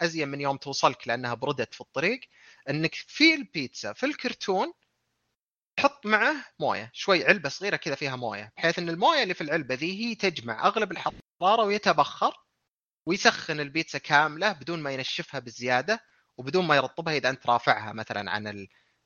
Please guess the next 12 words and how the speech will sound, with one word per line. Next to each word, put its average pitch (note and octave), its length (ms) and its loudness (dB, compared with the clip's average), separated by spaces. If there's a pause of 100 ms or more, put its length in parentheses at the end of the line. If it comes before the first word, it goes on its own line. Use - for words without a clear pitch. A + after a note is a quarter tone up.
السطح - 380 0
اللي G2+ 140 -6
تحت D#3 360 -2
أو F3 200 2
في D3 160 -6
كرتون C3 440 -6
يمتص A#2 400 -6
الرطوبة G#2 400 -8
الزايدة G2+ 480 2
مثلًا G2+ 380 -8
ولا G2+ 100 -10
شيء، - 240 -4